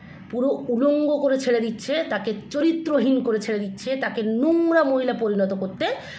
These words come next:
সে একবারে আদা জল নুন খেয়ে লেগে গেছে। কোন দেশের মানুষ?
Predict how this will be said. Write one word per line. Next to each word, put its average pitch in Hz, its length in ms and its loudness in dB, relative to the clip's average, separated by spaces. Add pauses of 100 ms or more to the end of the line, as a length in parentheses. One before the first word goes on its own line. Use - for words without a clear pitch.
সে - 160 -4
একবারে 208 460 0 (260)
আদা 208 360 0
জল 214 360 2
নুন 208 360 0
খেয়ে 269 240 0
লেগে 180 340 0
গেছে। 135 300 -4 (1500)
কোন 208 180 0
দেশের 226 240 0
মানুষ? 320 420 0